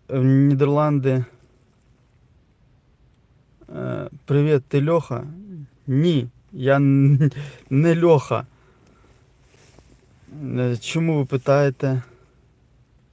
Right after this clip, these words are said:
Який борг? Людина, в-, заспокойтеся, будь ласка, Демітра.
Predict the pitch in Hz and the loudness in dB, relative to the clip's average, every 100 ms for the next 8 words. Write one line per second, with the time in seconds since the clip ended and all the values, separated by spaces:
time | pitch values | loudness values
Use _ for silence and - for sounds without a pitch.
0 | _ _ _ _ _ _ _ _ _ _ | _ _ _ _ _ _ _ _ _ _
1 | _ _ _ _ _ _ _ _ _ _ | _ _ _ _ _ _ _ _ _ _
2 | _ _ _ _ _ _ _ _ _ _ | _ _ _ _ _ _ _ _ _ _
3 | _ _ 127 135 196 - 233 185 160 196 | _ _ 0 4 4 4 2 4 6 6
4 | 143 - 139 156 151 208 180 143 127 135 | 6 2 -2 -2 0 2 4 2 2 -2
5 | 127 143 160 - 208 208 180 127 123 - | -2 -4 -2 -4 0 4 4 4 -6 -4
6 | 127 143 180 156 123 - 120 113 110 113 | -2 2 2 2 0 -2 -2 -2 -6 -8
7 | 117 120 165 160 160 139 131 120 | -10 0 2 4 2 0 0 -2